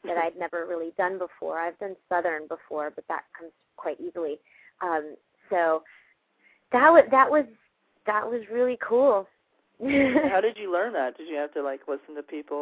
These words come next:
Speaker 2: or?
Speaker 1: Yeah, we had coaches, um, and, um, they were on the set, and I listened to my,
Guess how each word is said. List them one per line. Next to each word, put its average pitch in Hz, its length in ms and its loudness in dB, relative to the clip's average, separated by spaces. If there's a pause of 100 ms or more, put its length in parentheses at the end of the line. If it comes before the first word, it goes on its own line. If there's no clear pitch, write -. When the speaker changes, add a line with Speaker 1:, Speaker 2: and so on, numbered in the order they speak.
(180)
Speaker 2:
or? - 220 -8 (140)
Speaker 1:
Yeah, 277 580 8
we 233 120 0
had 226 380 0
coaches, 190 560 -2 (260)
um, 175 480 -10 (380)
and, 175 520 -10
um, 165 280 -8 (880)
they 190 140 0
were 185 80 2
on 175 160 -2
the 185 80 -12 (100)
set, 170 260 0 (380)
and 180 380 -10
I 175 140 -4
listened 175 420 -8
to 180 80 -14
my, 165 340 -10